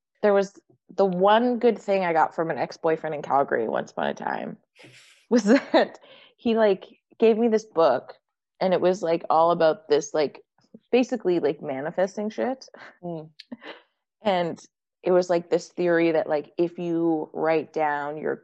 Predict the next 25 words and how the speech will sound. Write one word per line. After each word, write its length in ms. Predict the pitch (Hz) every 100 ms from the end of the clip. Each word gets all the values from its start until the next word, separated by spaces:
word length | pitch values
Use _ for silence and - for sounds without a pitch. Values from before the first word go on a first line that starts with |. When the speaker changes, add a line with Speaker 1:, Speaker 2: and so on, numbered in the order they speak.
| -
Speaker 1:
goals, 720 | 151 127 120 147 269 _ _ _
and 120 | 185
they're, 100 | 190
like, 180 | 180 175
reasonable, 600 | 185 220 220 208 202 185
like, 220 | 175 165 - _ _ -
reasonable, 400 | 135 - 139 95
I'll 100 | 131
put 120 | -
that 120 | - -
in 100 | -
quotes, 300 | 156 - 147
like, 280 | 143 - _ _
reasonable 380 | 180 165 165 156
for 140 | 156 156
you. 460 | 151 143 131 135 - - -
They're, 100 | 190
like, 140 | 175
Speaker 2:
Yeah. 60 | 156
Speaker 1:
real 340 | 170 190 180 180
obtainable 520 | 175 175 160 151 156
things. 400 | - 151 165 185
They're 120 | 160
not, 240 | 156 151
like, 320 | 156 151 -